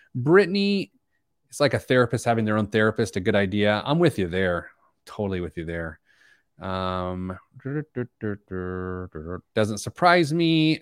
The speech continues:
says Cindy. "You always need a fresh set of eyes." Heather says it surprised her.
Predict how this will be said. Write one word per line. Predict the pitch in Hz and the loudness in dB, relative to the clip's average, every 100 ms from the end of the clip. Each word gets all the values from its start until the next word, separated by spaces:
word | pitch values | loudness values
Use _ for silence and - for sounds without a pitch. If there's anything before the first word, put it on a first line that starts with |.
| - | -8
says | - 135 120 | -4 -2 -2
Cindy. | - - 139 139 | -8 -4 0 2
"You | 127 | 4
always | 110 101 | 2 2
need | 107 | -2
a | 98 | -2
fresh | 104 95 | -2 -2
set | 104 92 | -4 0
of | |
eyes." | 110 113 117 113 - | 0 2 2 0 -4
Heather | 110 196 262 | -2 0 0
says | 220 214 | 2 2
it | 208 175 | 2 0
surprised | 196 196 202 202 | -2 2 0 0
her. | 185 202 233 | -4 -4 -6